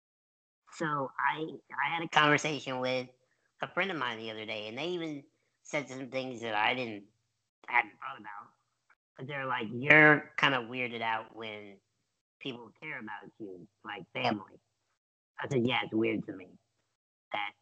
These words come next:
you know what I mean? And someone would just do something nice and like, "Oh, like, whatever you wanna do today," let's just, like,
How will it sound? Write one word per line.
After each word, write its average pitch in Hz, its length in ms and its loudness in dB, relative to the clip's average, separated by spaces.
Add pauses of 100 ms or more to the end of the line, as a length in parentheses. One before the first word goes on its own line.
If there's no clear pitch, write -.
you 131 140 8
know 127 80 4
what 127 80 2
I 123 40 2
mean? 131 260 -4 (460)
And 127 160 -2
someone 127 340 4
would 117 80 8
just 107 120 8
do 107 160 8 (120)
something 104 220 -6
nice 110 540 6 (420)
and 113 100 8
like, 117 200 8
"Oh, 120 260 2 (240)
like, 120 200 -4 (400)
whatever 127 200 0
you 127 140 -6
wanna 123 220 -4
do 120 140 -8
today," 117 240 -4
let's 113 200 -10
just, 117 160 -8
like, 110 140 -6